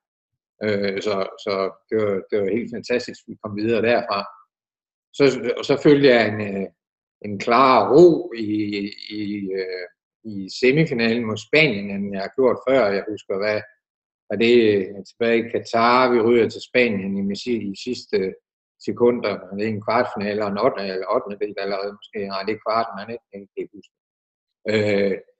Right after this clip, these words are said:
men der var sådan lidt mere ro i maven. Selv, selv i finalen, også da det begynder sådan lidt i første halvleg at hænge lidt, og vi er bag, vi er jo lige pludselig bagud tolv ti,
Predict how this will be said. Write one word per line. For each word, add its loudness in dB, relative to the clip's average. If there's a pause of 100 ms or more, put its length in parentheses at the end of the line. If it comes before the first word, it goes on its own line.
men -4
der 4
var 4
sådan 2
lidt 4
mere 6
ro 10
i 8
maven. 2 (640)
Selv, 4 (220)
selv 6
i -8
finalen, 2
også -2
da 0
det -4
begynder 0
sådan -6
lidt 0
i -4
første -2
halvleg 0
at -2
hænge -6
lidt, -10
og -12
vi -10
er -8
bag, 0 (380)
vi -4
er 0
jo 0
lige -2
pludselig -4
bagud 0
tolv -4 (100)
ti, -8